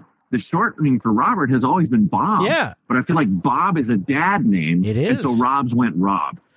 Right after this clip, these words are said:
Speaker 1: you know?
Speaker 2: But Bob's
Speaker 1: Rob's went Rob.
Speaker 2: We all love
Speaker 1: And,
Speaker 2: Bob's,
Speaker 1: and,
Speaker 2: though.
Speaker 1: and because it
Speaker 2: Yeah.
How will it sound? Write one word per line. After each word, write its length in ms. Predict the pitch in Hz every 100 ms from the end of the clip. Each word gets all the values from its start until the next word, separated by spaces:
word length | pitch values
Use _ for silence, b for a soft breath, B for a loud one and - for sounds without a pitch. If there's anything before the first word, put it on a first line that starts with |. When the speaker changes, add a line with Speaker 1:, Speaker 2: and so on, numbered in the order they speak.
| -
Speaker 1:
you 120 | 110
know? 180 | 107 107
Speaker 2:
But 160 | 151 117
Bob's 360 | 185 285 302
Speaker 1:
Rob's 240 | 123 143 147
went 160 | 170
Rob. 380 | 113 98 85 85
Speaker 2:
We 160 | 160 208
all 200 | 247 311
love 160 | 262 202
Speaker 1:
And, 60 |
Speaker 2:
Bob's, 320 | 190 302 339 254
Speaker 1:
and, 120 | 240
Speaker 2:
though. 200 | - -
Speaker 1:
and 100 | 101
because 220 | 92 -
it 120 | 143 135
Speaker 2:
Yeah. 520 | 240 262 123 90 98